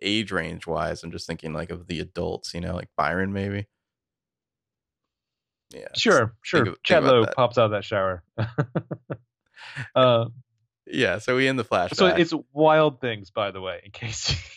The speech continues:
Speaker 2: <laughs>
Speaker 1: Yeah.
Speaker 2: like a lot of P L L fans, you've never
Speaker 1: No,
Speaker 2: heard
Speaker 1: no,
Speaker 2: of that
Speaker 1: no.
Speaker 2: movie
Speaker 1: You,
Speaker 2: or
Speaker 1: you
Speaker 2: you're
Speaker 1: never
Speaker 2: far too
Speaker 1: say
Speaker 2: young.
Speaker 1: the reference.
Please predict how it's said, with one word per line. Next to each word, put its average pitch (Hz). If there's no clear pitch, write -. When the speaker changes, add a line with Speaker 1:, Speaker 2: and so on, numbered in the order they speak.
Speaker 2:
<laughs> 165
Speaker 1:
Yeah. 107
Speaker 2:
like 131
a 135
lot 127
of 127
P 131
L 120
L 117
fans, 107
you've 101
never 110
Speaker 1:
No, 156
Speaker 2:
heard 156
Speaker 1:
no, 143
Speaker 2:
of 127
that 117
Speaker 1:
no. 98
Speaker 2:
movie 90
Speaker 1:
You, 104
Speaker 2:
or -
Speaker 1:
you 117
Speaker 2:
you're 113
Speaker 1:
never 131
Speaker 2:
far 117
too 117
Speaker 1:
say 120
Speaker 2:
young. 107
Speaker 1:
the 95
reference. 90